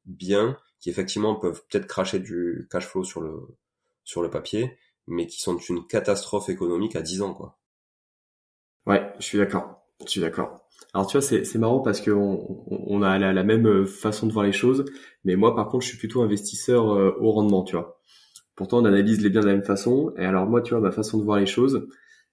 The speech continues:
Speaker 2: j'ai des biens, du coup, qui crachent beaucoup de rendement, mais l'idée, en fait, c'est surtout, pour moi, le but de l'immobilier, c'est de pouvoir lever le maximum, en fait. Tu vois,
Speaker 1: Ouais.
Speaker 2: le but de l'immobilier, pour moi, c'est emprunter le maximum, et du coup, en fait, c'est vrai que,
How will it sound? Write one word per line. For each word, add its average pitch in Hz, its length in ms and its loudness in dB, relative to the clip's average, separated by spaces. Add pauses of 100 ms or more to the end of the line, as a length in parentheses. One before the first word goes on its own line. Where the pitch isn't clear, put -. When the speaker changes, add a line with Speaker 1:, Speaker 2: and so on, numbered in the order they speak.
Speaker 2:
j'ai 95 180 2
des 104 120 2
biens, 113 200 4
du 104 100 0
coup, 117 140 -12
qui - 160 -16
crachent 107 300 -2
beaucoup 98 260 -6
de 104 60 0
rendement, 98 500 2 (380)
mais 95 120 2
l'idée, 127 340 2
en 113 100 4
fait, - 180 2
c'est - 180 -4
surtout, 120 600 -4
pour 98 120 2
moi, 120 160 4
le 101 120 4
but 120 300 -6
de 107 80 0
l'immobilier, 104 720 2
c'est - 160 -2
de - 60 -14
pouvoir 113 260 -2
lever 107 360 4
le 117 60 4
maximum, 98 500 0
en 92 40 -6
fait. - 280 -12 (500)
Tu - 80 -14
vois, 131 100 4
Speaker 1:
Ouais. 101 40 4
Speaker 2:
le 98 100 2
but 120 160 -4
de 113 80 0
l'immobilier, 107 400 2
pour 117 140 -2
moi, 117 120 4
c'est - 280 -4
emprunter 117 480 -2
le 107 60 0
maximum, 104 640 0 (460)
et 95 80 -4
du 95 160 -4
coup, - 180 -4
en 113 60 2
fait, 120 180 0
c'est 107 100 -2
vrai 110 100 2
que, 113 360 2